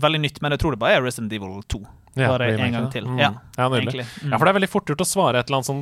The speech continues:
Speaker 2: gammelt nostalgisk spill, for min del så kanskje Den lengste reisen, men
Speaker 1: Mm.
Speaker 2: grafikken er ikke bra, ikke sant? Det er sånn, jeg ville ikke fått den samme opplevelsen hvis det er sånn, "Eh, nå skal jeg oppleve det for første gang."
Speaker 1: Mm.
Speaker 2: Så jeg vet ikke hva det skulle vært, det. Kanskje Borderlands to?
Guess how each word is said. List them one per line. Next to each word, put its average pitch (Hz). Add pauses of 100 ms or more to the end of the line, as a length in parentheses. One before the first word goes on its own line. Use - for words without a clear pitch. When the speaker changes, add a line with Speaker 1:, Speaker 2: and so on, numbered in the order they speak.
Speaker 2:
gammelt 131
nostalgisk 110
spill, 165
for 156
min 120
del 127
så -
kanskje 113
Den 117
lengste 127
reisen, 165
men 135
Speaker 1:
Mm. 170
Speaker 2:
grafikken 156
er 135
ikke 143
bra, 170
ikke 147
sant? 165
Det 156
er 156
sånn, 156
jeg 156
ville 139
ikke 156
fått -
den 147
samme 135
opplevelsen 104
hvis 135
det 131
er 120
sånn, 120 (140)
"Eh, 170
nå 131
skal 139
jeg 113
oppleve 120
det 113
for 131
første 123
gang." 175 (260)
Speaker 1:
Mm. 131
Speaker 2:
Så 196
jeg 196
vet 101
ikke 226
hva 185
det 185
skulle 190
vært, -
det. 226
Kanskje 190
Borderlands 117
to? 190